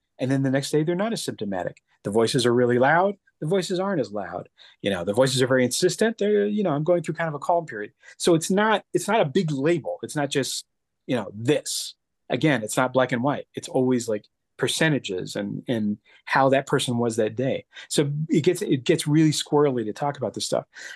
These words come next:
But then when you're talking about somebody like Mark David Chapman, like, he's reading The Catcher in the Rye,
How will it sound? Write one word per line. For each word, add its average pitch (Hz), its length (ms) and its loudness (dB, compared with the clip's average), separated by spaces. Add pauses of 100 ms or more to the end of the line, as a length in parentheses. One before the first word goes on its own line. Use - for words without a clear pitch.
(140)
But 147 80 2
then 156 80 4
when 147 100 6
you're 135 80 4
talking 143 200 4
about 127 200 2
somebody 127 200 0
like 110 180 -4 (100)
Mark 110 200 -4
David 110 200 -2
Chapman, 175 280 4
like, 113 160 -2
he's 110 160 -6
reading 135 380 4 (360)
The 123 60 -6
Catcher 123 380 0
in 107 40 -6
the 113 80 -4
Rye, 135 480 2